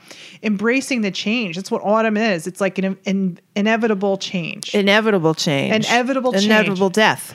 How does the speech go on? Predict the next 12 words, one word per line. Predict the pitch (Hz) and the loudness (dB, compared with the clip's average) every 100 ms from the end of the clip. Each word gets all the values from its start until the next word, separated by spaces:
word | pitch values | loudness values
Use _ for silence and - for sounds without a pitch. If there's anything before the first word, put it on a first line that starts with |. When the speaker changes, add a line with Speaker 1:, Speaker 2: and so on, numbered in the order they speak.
| - | -12
Speaker 1:
Right. | - 220 262 185 - | -2 0 2 -2 -2
Speaker 2:
Mm. | 196 196 180 196 | 0 2 0 0
Speaker 1:
And | 226 | -2
so | 220 - 220 208 202 | -4 -2 0 0 -2
people | 190 240 262 | -4 -6 -4
have | 240 226 | -4 -4
a | |
hard | 208 220 214 | -4 -4 -4
time | - 208 196 | -4 -4 -2
with | 185 | -2
change. | - - 196 160 120 180 - - | -4 -4 -4 -4 -8 -12 -10 -2
Speaker 2:
Yeah. | 175 147 | 0 0